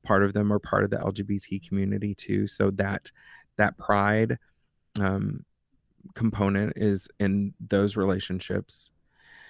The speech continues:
As far as my, so I, like I said, I grew up evangelical, very, like, I was, I was going to be a church planter. I was gonna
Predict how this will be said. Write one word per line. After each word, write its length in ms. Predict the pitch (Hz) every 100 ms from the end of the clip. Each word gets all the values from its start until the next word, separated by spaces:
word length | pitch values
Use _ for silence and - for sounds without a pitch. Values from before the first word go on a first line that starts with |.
| -
As 160 | 120 -
far 300 | 147 135 139
as 120 | 143
my, 240 | 143 127 123 - -
so 380 | - 123 110 - - _ _ _ 123
I, 180 | 135 131 - -
like 280 | 127 127 127
I 80 |
said, 200 | 117 120
I 60 | 104
grew 200 | 98 107
up 100 | 98
evangelical, 680 | - 107 101 104 98 98 101
very, 460 | 98 104 104 98 87
like, 160 | 117 135
I 80 | 160
was, 300 | 175 139 - _ _ _
I 140 | 143 170
was 200 | 196 -
going 300 | - 127 123
to 100 | 127
be 320 | 120 110 110
a 80 | -
church 400 | - - 101 -
planter. 400 | - 65 - -
I 40 | 101
was 100 | 101
gonna 340 | 98 95 78